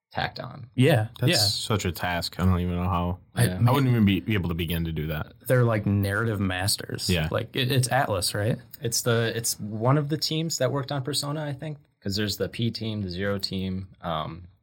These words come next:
Speaker 1: this one, they were actually using it to test out the Persona five en-, uh, engine.
Speaker 2: That's cool.
Speaker 1: Yeah.
Speaker 2: That makes sense, too.
Speaker 1: Yeah.
Speaker 2: Yeah. Very cool.
Speaker 1: It didn't look as pretty back then.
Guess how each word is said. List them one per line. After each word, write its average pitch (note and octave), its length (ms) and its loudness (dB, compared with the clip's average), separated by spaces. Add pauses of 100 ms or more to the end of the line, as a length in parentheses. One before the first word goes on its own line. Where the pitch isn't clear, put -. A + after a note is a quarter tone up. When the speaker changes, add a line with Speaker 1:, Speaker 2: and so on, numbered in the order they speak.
(140)
Speaker 1:
this G#2+ 240 -2
one, G2 460 -2 (340)
they G2 120 0
were F#2+ 320 0
actually G#2 420 -2
using G2 400 -4
it B2 100 -2
to G2+ 80 -12
test - 300 -6
out F#2+ 120 -4
the - 60 -20
Persona F#2 340 -8
five F2 280 -4
en-, F#2+ 360 -4
uh, F#2+ 440 -6
engine. C3 380 -6 (760)
Speaker 2:
That's D#2+ 280 0
cool. - 420 -18
Speaker 1:
Yeah. F2+ 280 -2 (540)
Speaker 2:
That E2 240 0
makes A1+ 260 -2
sense, - 400 -2
too. - 140 0
Speaker 1:
Yeah. A#2+ 200 2 (160)
Speaker 2:
Yeah. G#2 320 0 (720)
Very G2+ 300 2
cool. B2 380 0 (100)
Speaker 1:
It C3+ 100 -6
didn't C#3 240 2
look C3 160 0
as G#2+ 280 0
pretty F2+ 220 -4
back - 260 -8
then. - 240 -14